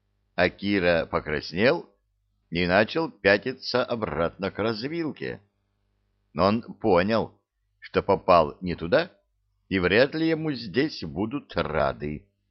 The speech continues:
Вопли и визг из глубины подвала —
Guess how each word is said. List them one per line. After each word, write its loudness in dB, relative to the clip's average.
Вопли 4
и -2
визг -2
из -4
глубины -2
подвала — 2